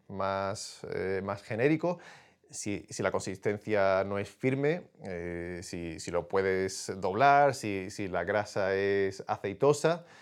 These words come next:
eh, normalmente esa panceta no es ni siquiera buena para hacer bacon de mala calidad porque no, no, el procesado,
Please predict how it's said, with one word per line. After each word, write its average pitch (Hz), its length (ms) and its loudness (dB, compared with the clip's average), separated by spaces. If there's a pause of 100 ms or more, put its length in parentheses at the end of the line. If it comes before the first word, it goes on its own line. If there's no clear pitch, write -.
(340)
eh, 95 460 0
normalmente 113 320 0
esa 123 140 2
panceta 117 340 2
no 117 100 0
es 120 40 -2
ni 113 80 -6
siquiera 110 440 0
buena 107 280 2
para 104 140 2
hacer 104 220 -2
bacon 110 380 2
de 107 80 -2
mala 104 180 0
calidad 113 460 0
porque 113 220 0
no, 101 340 0
no, 98 600 0 (480)
el 117 160 -4
procesado, 117 760 0